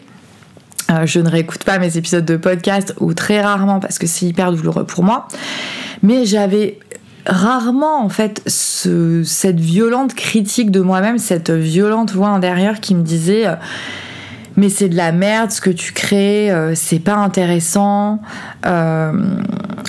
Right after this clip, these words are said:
les, les, ça, ça n'aura aucune portée, euh, ça, ça va aider personne. » Je me disais pas ça. Quand j'ai commencé mon podcast,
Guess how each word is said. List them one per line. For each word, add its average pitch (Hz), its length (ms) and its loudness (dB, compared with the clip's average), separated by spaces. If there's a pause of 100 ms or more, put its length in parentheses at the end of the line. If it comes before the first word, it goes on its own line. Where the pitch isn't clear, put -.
(220)
les, 180 280 4
les, 147 220 0
ça, 165 260 0
ça 170 220 0
n'aura 165 280 0
aucune 233 380 2
portée, 202 880 0 (140)
euh, 82 280 0 (600)
ça, - 300 0
ça 170 180 0
va 165 120 0
aider 165 220 2
personne. » 190 760 0 (580)
Je 175 140 4
me 202 120 6
disais 190 300 2
pas 254 180 0
ça. - 280 -2 (420)
Quand 185 220 2
j'ai 180 120 2
commencé 180 380 0
mon 170 160 2
podcast, 175 720 -2